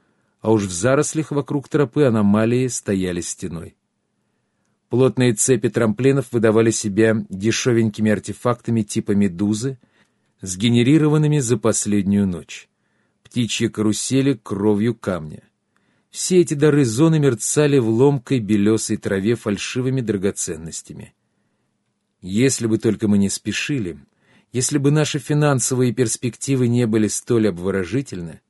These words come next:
мы бы с Тополем наверняка не удержались и занялись сбором всей этой приятной мелочевки.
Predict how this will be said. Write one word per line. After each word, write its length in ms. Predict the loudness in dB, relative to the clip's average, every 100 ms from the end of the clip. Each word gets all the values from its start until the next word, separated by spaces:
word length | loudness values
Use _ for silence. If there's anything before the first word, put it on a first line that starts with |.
| _ _ _ _ _
мы 120 | 0
бы 120 | 2 0
с 80 |
Тополем 400 | 2 2 4 4
наверняка 540 | 4 2 2 0 0 0
не 100 | 2
удержались 760 | 2 0 2 0 0 -2 -10 _ _ _
и 100 | -6
занялись 540 | 0 2 2 2 2 -2
сбором 400 | 0 4 4 2
всей 340 | -2 2 4
этой 200 | 4 0
приятной 800 | 0 2 4 4 2 -2 -2 -2 -10 _ _
мелочевки. 920 | 0 2 2 0 -6 -10 -14 -18 -20